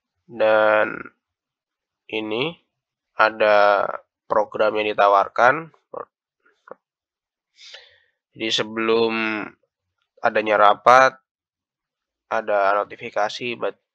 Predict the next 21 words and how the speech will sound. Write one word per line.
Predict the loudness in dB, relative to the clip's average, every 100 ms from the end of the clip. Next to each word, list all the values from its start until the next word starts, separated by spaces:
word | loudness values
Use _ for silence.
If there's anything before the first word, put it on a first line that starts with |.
| _
untuk | -20 -8 -6 -4
semua | -6 -2 2 2
orang | 2 -2
bisa | -8 -8
mengetahui | -6 -8 -8 -10 -8 -12
informasi | -14 -10 -10 -10 -12
yang |
terbaru, | -12 -6 -4 -2 -2 -4 -6 _ _ _ _ _ _ _ _
bisa | -12 -4 0 2 2
mengundang | 0 -4 -6 -4 -2 -2
tamu | -2 -2 -4
eksternal | -8 -12 -4 -4 -4
untuk | -8 -4
bergabung, | -4 -4 -6 -4 -4 -2
ada | -4 0 0 0 -2 -6 _
akses | -10 -8 -6 -8 -8
notula | -8 -4 0 4 6 4 -2
dan | -6 -6 _ _
rekaman | -14 -4 -2 0 0
rapat | 0 0 -8
sebelumnya. | -18 -10 -8 -2 2 2